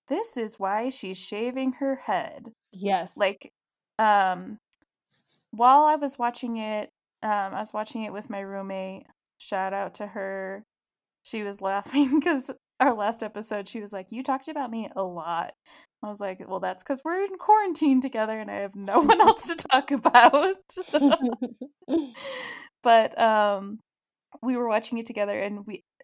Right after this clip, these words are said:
Speaker 1: every question we had, we would start Googling it, but usually our questions were answered later on. Um, but we just were fascinated, and we learned a lot from the show and from Google.
Speaker 2: <laughs>
Speaker 1: There was, there was just a lot I, that we didn't know about,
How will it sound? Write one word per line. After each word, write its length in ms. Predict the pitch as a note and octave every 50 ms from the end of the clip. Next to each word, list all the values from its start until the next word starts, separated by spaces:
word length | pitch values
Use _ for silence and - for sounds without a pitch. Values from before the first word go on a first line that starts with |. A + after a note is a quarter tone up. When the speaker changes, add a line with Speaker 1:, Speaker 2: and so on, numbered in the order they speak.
| _ _ _
Speaker 1:
every 280 | G#3+ G#3+ G#3+ A#3 A3+ A3+
question 520 | A3 - G#3+ G3+ - - - G3+ F#3+ F#3+
we 100 | F3+ F#3 G3+
had, 460 | - - F3+ F3+ E3+ F3 - - - -
we 120 | G3 F#3
would 160 | F3+ F3+ F3+
start 260 | - - G3 F3+ F3 _ A3
Googling 440 | A3+ A3 A#3 G3 G3 F#3+ F3+ F3+
it, 180 | F#3 F3+ - - _
but 100 | G3 G3
usually 400 | - B3+ D#4+ E4 E4+ F#4 F#4+ F4+
our 140 | D#4 B3+ A3+
questions 420 | A3+ - G3 G3 - - G3+ G3+ -
were 80 | F3
answered 540 | - - F3+ F3+ F3 F3+ - G3 F#3+ F3+ F3 _
later 320 | - F3+ F#3 F3+ F#3 E3+ E3+
on. 340 | D#3+ E3 F3 G3 A#3+ C4+ C#4+ - C4+ _ _ _ _ _ _ _ _ _ _ _ _ _ _ -
Um, 440 | G3+ G3+ F#3+ F3 E3+ E3+ F3 F#3+ G3 -
but 140 | G3+ - -
we 140 | G#3 A3 A3+
just 360 | - D4+ C#4+ - - - - _ -
were 140 | G#3 F#3+ F3+
fascinated, 720 | - F3+ F3+ F#3 - - - G3+ F#3 F3 F3+ E3+ E3 -
and 220 | - F3 F3+ F#3
we 140 | F#3 F#3+ F#3+
learned 360 | F#3 F#3 F3+ F#3 F#3+ F#3 - -
a 80 | - F3+
lot 360 | E3+ F3 - E3 D#3+ D3+ - - _ _
from 220 | _ - F#3+ F#3
the 60 | G3 F3+
show 360 | - - C#4 D#4 E4 D4+ - -
and 280 | G#3+ A3 A3 A3+ A3+ A3+
from 280 | - G3+ G#3 G#3+ A3
Google. 360 | - - - - E3 F#3 - _ _ _ _ _ _ _ _ _ _ _ _ _ _ _ _ _ _ _ -
Speaker 2:
<laughs> 840 | - - - C#4 C4 - F#4+ G4 - _ F4 E4+ - _ - A3+ -
Speaker 1:
There 100 | A3 A3
was, 140 | A3+ A#3 A3+
there 220 | G#3+ G#3+ A3 A3 B3
was 160 | C4 C#4 B3+
just 180 | C4 B3 - -
a 40 | G3
lot 300 | F#3 F3+ E3 D#3+ - -
I, 100 | F#3+ F#3+
that 240 | F#3 G3 F#3 - -
we 140 | G3+ G3 G3
didn't 220 | G#3 G#3 G3+ G3
know 140 | G#3 G#3 A3
about, 400 | A3 G#3+ G3 G3 G3 G3+ -